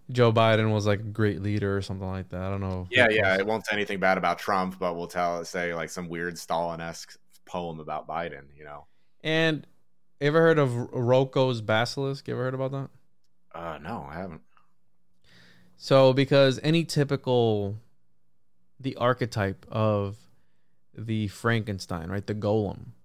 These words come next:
Speaker 1: which goes back to Kabbalah and mysticism,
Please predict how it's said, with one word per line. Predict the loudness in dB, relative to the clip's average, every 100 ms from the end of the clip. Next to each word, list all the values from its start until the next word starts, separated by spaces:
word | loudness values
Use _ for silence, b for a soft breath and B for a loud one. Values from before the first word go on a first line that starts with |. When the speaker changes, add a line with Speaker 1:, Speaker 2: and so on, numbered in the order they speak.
| -20 -20
Speaker 1:
which | -20 -8
goes | -6 -4
back | -4 -4 -6
to | -12 -16 -16 -20 -20 -16
Kabbalah | -6 0 2 2 0 -4
and | -6 -10 -12 -18 -20 -20 -20 -20 -20 -20 -20 -20 -20 -20 -20 -12
mysticism, | -4 -2 -2 -2 -2 -2 -2 -4